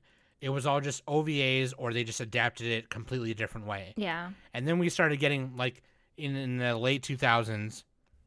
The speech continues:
Speaker 1: we started getting things like F M A Brotherhood and Hellsing Ultimate, things that were more, you know, manga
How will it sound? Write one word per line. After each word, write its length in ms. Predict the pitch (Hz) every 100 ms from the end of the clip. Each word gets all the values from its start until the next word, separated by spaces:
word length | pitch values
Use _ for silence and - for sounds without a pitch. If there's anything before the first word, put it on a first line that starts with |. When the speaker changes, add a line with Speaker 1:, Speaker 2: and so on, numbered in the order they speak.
| _ _ _ _ - -
Speaker 1:
we 100 | 151
started 280 | 151 135 131
getting 180 | 123 117
things 300 | 123 120 110
like 280 | 110 104 - _ _ _ _
F 160 | 139 123
M 100 | 127
A 80 | 120
Brotherhood 580 | 107 127 127 110 101 95
and 400 | 110 104 95 98 -
Hellsing 400 | - 117 - 110
Ultimate, 540 | 120 127 - 110 90
things 300 | - - 123 117
that 100 | 107
were 120 | 110
more, 420 | 110 107 107 101 _ _ _ _ _ _ _ _ - 139
you 120 | 117
know, 160 | 110 98
manga 680 | 107 120 120 113 101 98